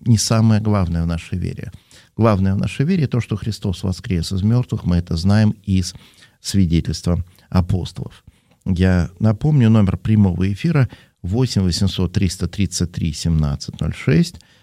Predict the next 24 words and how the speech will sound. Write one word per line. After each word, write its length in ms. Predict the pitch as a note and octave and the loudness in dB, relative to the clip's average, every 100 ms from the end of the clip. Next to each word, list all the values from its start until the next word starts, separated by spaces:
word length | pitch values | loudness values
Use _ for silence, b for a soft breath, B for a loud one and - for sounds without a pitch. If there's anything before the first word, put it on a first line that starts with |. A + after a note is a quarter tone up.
| b | b
восемь 380 | - G#2 G2 F#2 | 0 2 2 2
восемьсот 480 | F2+ - F2+ - E2+ | 0 0 -2 0 -2
триста 320 | F2+ F2 F2+ | 0 -2 -2
тридцать 400 | - F2+ - F2 | -4 -6 -6 -6
три 120 | F#2+ | -4
семнадцать 640 | E2+ - F2+ D#2+ C#2+ - - | -4 0 2 2 -2 -8 -6
ноль 140 | F2 | -6
шесть. 340 | - G3+ G#3+ B B B B | -2 -2 -2 B B B B
И 100 | B2 | 0
также 360 | E3 D#3 B2 | 2 4 4
вы 20 | B2 | 4
можете 300 | C#3 - A2 | 2 0 -2
позвонить 640 | G2+ F2+ F2+ G2+ A2+ - | 0 2 2 4 2 0
к 160 | - F2 | -8 0
нам, 380 | F#2 F#2+ F2+ - | 2 2 0 0
а, 160 | G#2 G2+ | 2 4
прислать 380 | A2+ - G#2 | 4 2 0
сообщение 540 | - F2+ - B2 A#2 G2 | 2 -2 0 0 2 2
нам 380 | F2 F#2 F#2 F2+ B B B | 4 4 2 -2 B B B
на 180 | G#2+ A#2 | 2 4
Viber 480 | F2 F#2 F2 F2+ F#2 | 4 2 2 2 2
или 140 | F2 | 2
WhatsApp, 500 | E2+ D#2+ - A2 D3 - b b b b - | 0 -2 0 0 0 -4 b b b b -6
а, 520 | F#2 E2+ D#2+ D#2+ | 0 2 2 0